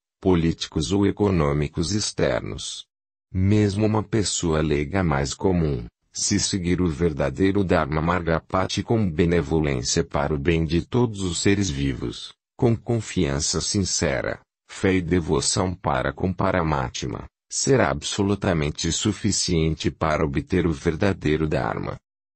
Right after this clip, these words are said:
Mas é impróprio e muito prejudicial restringir o Dharma deliberado ou inconscientemente com o propósito de política, comércio, etnia, sociedade, cultura,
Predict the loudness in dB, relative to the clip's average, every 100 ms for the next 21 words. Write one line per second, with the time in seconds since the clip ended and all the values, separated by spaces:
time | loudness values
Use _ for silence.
0 | -10 -2 0 2 2 0 0 -2 -2 0
1 | -2 0 4 4 2 -2 -4 0 0 0
2 | -2 0 -2 0 2 2 2 0 -4 -4
3 | 0 0 0 0 -2 0 0 2 0 -2
4 | 0 2 2 2 2 2 0 -2 -2 -4
5 | 0 0 0 0 -2 -2 0 0 0 -4
6 | -2 0 0 0 -2 -2 0 2 2 0
7 | -4 0 -2 2 2 4 0 -2 -6 -4
8 | -4 -6 _ _ -2 0 2 0 -2 -4
9 | -6 -8 -10 _ _ -4 -4 -2 0 2
10 | 2 0 -8 _ -12 -2 0 0 0 2
11 | 2 0 -2 -4 -8 -10 _ -2 0 0
12 | -2 0 2 2 -2